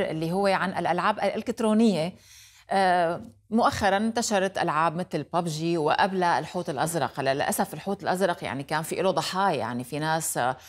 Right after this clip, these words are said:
حاولت الانتحار، وفي ناس حتى فقدت يعني حياتها، آه، بسبب، آه، هاي اللعبة. الخبر هو، آه، عن، آه، فتاة،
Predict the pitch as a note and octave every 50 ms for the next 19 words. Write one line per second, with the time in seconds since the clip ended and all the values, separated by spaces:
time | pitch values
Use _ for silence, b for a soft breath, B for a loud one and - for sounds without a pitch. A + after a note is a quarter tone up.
0 | B B B B B - D3+ D3 C#3+ C#3 - F#3 F3+ E3+ E3 E3+ D#3+ - C#3 D3
1 | - F3 D3 - F#3+ A3 B3+ C#4+ C#4+ - - C4 C#4+ C#4 - - D4+ - C#4+ -
2 | D#4 D#4 D#4 C4 C#4 C#4 C#4 - - B3 A#3 G#3+ A3+ A#3 A3+ A3+ - A#3+ A#3+ C4+
3 | D4 C4+ C#4 - D3 D3 B B B B B B - E3+ E3+ E3 E3+ - F#3+ F#3
4 | E3 C#3 D3+ E3 D#3 D3 D3+ E3 E3 D#3+ C3+ A#2+ C3+ B2 B2+ C#3+ D#3 D#3 B B
5 | B B B B B B - G3+ G3+ - D#4 E4+ E4+ D#4 C#4 C4 C#4+ C4 A3+ F#3+
6 | E3+ E3+ F#3+ A3 A#3+ A#3+ - - F3 E3+ F3 E3+ - - E3+ F3+ F#3 F#3 F#3 F#3
7 | - - F3 F3 F3 F3 - - F#3+ - A3+ B3 B3 B3